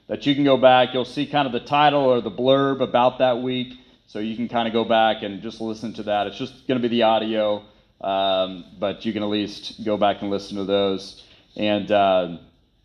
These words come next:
so yeah, so Daniel chapter nine, we're gonna try to <clears throat> wrap up the tribulation a little bit here tonight. But just to recap from last week,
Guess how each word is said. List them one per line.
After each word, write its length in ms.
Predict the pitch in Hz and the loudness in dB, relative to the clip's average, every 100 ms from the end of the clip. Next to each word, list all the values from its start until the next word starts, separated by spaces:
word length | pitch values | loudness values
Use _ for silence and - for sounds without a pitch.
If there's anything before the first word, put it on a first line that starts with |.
| _ - | _ -20
so 160 | - 151 | -2 6
yeah, 180 | 147 | 6
so 120 | 117 120 | 6 2
Daniel 360 | 139 156 147 | 2 4 2
chapter 320 | 147 139 - | 2 0 0
nine, 320 | 127 131 131 127 | 0 4 4 2
we're 80 | |
gonna 120 | 135 123 | 0 -2
try 240 | - 135 | 4 6
to 300 | 120 101 104 - | 6 2 -2 -8
<clears throat> 260 | 190 165 127 | -8 -8 -4
wrap 320 | 120 135 131 | 4 6 6
up 160 | 139 135 | 0 -2
the 60 | |
tribulation 680 | 117 139 123 120 120 117 123 | -6 -4 -2 0 0 -2 -4
a 20 | |
little 160 | 117 110 | -4 -4
bit 140 | 113 | -6
here 220 | 123 120 | -2 -4
tonight. 380 | - 113 113 113 - - _ | -2 0 0 0 -6 -20 _
But 120 | 131 | -2
just 160 | 147 165 | -2 -2
to 60 | 160 | 2
recap 520 | 156 165 170 156 127 | 4 4 4 2 0
from 160 | 135 | -2
last 360 | 127 139 143 - | 2 4 2 0
week, 380 | 143 151 151 | 0 0 -2